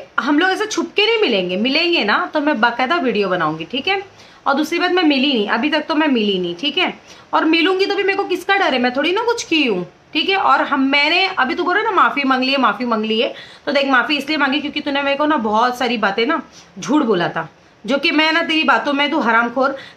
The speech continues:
तेरी, अ, बातों में मैं आकर भी ना मैंने सोची कि चल सच्ची बोल रहा रहेगा ये इंसान, लेकिन मुझे नहीं मालूम ना इतना बड़ा गद्दार इंसान ही है,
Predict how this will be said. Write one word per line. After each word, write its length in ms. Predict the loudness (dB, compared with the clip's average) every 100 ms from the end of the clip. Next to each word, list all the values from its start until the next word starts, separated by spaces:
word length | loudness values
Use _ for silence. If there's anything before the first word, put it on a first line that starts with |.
| -4
तेरी, 420 | 0 2 2 2
अ, 280 | 2 2 2
बातों 240 | 2 2 0
में 120 | 2
मैं 140 | 2
आकर 360 | 4 2 2 0
भी 160 | 0 0
ना 200 | 0 0
मैंने 320 | 0 0 -2
सोची 380 | -2 -2 0 -4 -4 -12 -20 -20 _
कि 460 | -2 0 2 2 2
चल 360 | 2 0 0 -2
सच्ची 360 | -4 -2 0
बोल 200 | 2 2
रहा 100 | 4
रहेगा 240 | 2 2 2
ये 160 | 2
इंसान, 400 | 0 -2 -4 -2
लेकिन 200 | -2 -2
मुझे 200 | -2 -2
नहीं 100 | 0
मालूम 220 | 0 0
ना 80 | -2
इतना 200 | -2 -2
बड़ा 160 | 0 0
गद्दार 320 | 0 0 0 0
इंसान 380 | 0 0 0 0
ही 120 | 0
है, 160 | -2